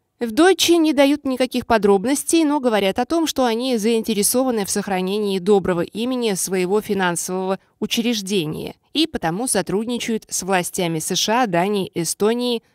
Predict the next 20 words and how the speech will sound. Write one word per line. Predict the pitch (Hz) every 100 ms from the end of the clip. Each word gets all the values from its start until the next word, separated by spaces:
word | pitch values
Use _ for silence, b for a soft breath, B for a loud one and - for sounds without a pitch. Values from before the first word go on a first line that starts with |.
| -
а | -
также | 190 170 175
Франции. | - 208 160 151 - 160 - - _ _ _ -
Представитель | 285 - 320 320 302 302
банка | 247 330 311 269
так | 254 262
и | 247
сказал: | - 247 208 180 - -
"Мы | - 226
неоднократно | 220 220 196 226 262 262 226
подчеркивали, | - 202 - 302 - 247 226
что | 196 208 190
находимся | 185 254 247 226 -
в | 185
хорошем | 233 277 302 247
и | 262
конструктивном | - 277 - 226 - 262 233 208
обмене | 175 170 196 208 208 -
с | -
властями | 196 208 208 - 185 156 151 160